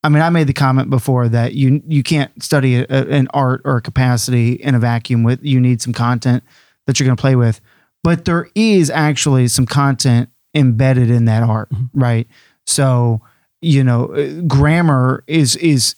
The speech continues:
Speaker 1: while it is the art of communicating a concept, there, there is a body of knowledge of rules of how this works,
Speaker 2: It's,
Speaker 1: right?
Speaker 2: in other words, it's taught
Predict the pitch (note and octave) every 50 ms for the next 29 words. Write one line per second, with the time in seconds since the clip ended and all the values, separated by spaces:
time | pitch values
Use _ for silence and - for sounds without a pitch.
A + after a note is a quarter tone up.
0 | _ - E3 C3+ C3 C3+ C3+ C#3 D3+ D#3 D3+ C#3+ C3+ D3+ D#3 C#3 B2 C#3+ C3+ -
1 | C3+ C#3 C#3 C3 - - C3+ C3+ C3+ B2 C3 B2 A#2 A2+ - D3 D#3 D#3+ - C3+
2 | B2+ C3 C#3 C#3 C#3 - D3 C#3 C#3+ C#3+ C#3 D3+ C#3+ A#2 C3 B2+ A#2 G#2+ - C3+
3 | B2+ B2+ C#3 C#3 C3 B2+ A#2 A#2 A#2+ A#2+ B2 B2+ B2 B2 A2+ C3 A2+ A#2+ A#2+ B2+
4 | C#3 C#3 C3+ B2+ B2+ B2 A#2+ A#2 G#2+ - - - _ _ _ _ _ _ _ _
5 | - D3 G#2 G2+ G#2 B2+ C3 C3 B2+ A#2+ A2+ A#2 A2 - - B2 A2+ A#2 A2+ A2
6 | - _ _ - - - D3+ C3 - C#3+ B2+ A#2+ - C3+ D3+ D#3 D3 C#3+ C3 B2+
7 | - - C3 - - - - - D#3+ C#3+ C#3+